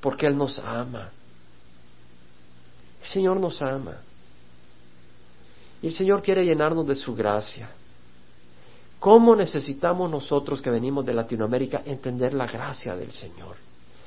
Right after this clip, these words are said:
Siempre se nos ha enseñado que todo se merece por nuestros esfuerzos. La aceptación es a través de nuestras penitencias.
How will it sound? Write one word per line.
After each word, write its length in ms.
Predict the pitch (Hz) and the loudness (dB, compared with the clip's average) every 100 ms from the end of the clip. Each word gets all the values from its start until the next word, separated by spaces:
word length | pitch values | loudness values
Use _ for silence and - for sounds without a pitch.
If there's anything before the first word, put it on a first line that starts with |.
| - - - | -16 -16 -14
Siempre 560 | - - 202 220 - 202 | -4 8 8 8 4 2
se 140 | 190 | 4
nos 120 | 170 | 4
ha 80 | 160 | 4
enseñado 680 | 175 165 151 139 143 156 120 - - - - - | 2 -2 0 0 0 -4 -8 -12 -14 -16 -16 -4
que 120 | 139 | -4
todo 400 | 139 190 185 202 | 2 4 6 6
se 180 | - 139 | 2 -2
merece 580 | 120 117 147 165 - 123 | -2 -2 0 -2 -4 -4
por 180 | 135 | -4
nuestros 540 | 120 113 - 113 101 - | -4 -4 -6 -8 -8 -10
esfuerzos. 840 | 117 110 - 117 104 113 - - - - - - - - - - - - - - - - - - - - - | -10 -10 -8 -8 -8 -10 -12 -14 -16 -16 -16 -16 -16 -16 -16 -16 -16 -16 -16 -16 -16 -16 -16 -16 -16 -16 -2
La 220 | 139 160 | 8 8
aceptación 800 | 160 175 160 160 143 - 196 220 | 10 8 8 8 6 8 8 10
es 100 | 196 | 6
a 100 | 170 | 2
través 300 | 151 135 170 | 4 4 6
de 80 | 170 | 4
nuestras 440 | 143 131 - 127 | 2 0 -2 -6
penitencias. 1080 | - 131 120 - 135 147 127 - 104 - - | -2 0 0 0 2 2 0 -6 -10 -12 -14